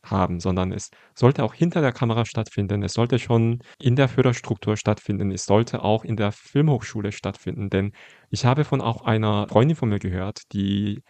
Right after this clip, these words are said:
eigentlich als Schauspielerin arbeiten wollte und sie hat sich auf Studienplätze in mehreren Kunsthochschulen beworben und sie wurde immer gefragt, so, „Ja, welche Rolle möchtest du spielen?“ Und sie hat sich dann, ja, als angehende,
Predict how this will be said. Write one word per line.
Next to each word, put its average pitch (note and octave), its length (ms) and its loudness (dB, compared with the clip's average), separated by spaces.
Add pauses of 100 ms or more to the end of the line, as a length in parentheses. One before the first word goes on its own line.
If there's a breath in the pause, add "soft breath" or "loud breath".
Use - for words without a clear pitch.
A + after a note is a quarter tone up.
(200 soft breath)
eigentlich B2+ 460 -2
als G2+ 360 -2 (100)
Schauspielerin A#2 640 0
arbeiten G2 400 0
wollte G2 380 0 (260 loud breath)
und A#2 460 4
sie A2 120 0
hat A#2+ 120 -2
sich - 180 -10
auf G#2+ 140 -4
Studienplätze C3+ 560 0
in A2 80 -2
mehreren G#2+ 720 0
Kunsthochschulen B2 760 2
beworben G2+ 540 2 (380 loud breath)
und A#2 140 2
sie A#2 180 -2
wurde A#2+ 240 -2 (120)
immer E3+ 380 4
gefragt, A#2 540 -2
so, A2 380 0 (300 loud breath)
„Ja, A2+ 180 2
welche A2+ 180 2
Rolle A2 160 6
möchtest G#2+ 320 -2
du G2+ 60 -4
spielen?“ C#3+ 580 4
Und G#2 300 -2
sie G#2+ 200 -4
hat A#2+ 100 -4
sich A2+ 140 -6
dann, A2 280 -2 (800 soft breath)
ja, G2+ 320 2 (320)
als G#2 180 -2
angehende, A2 880 2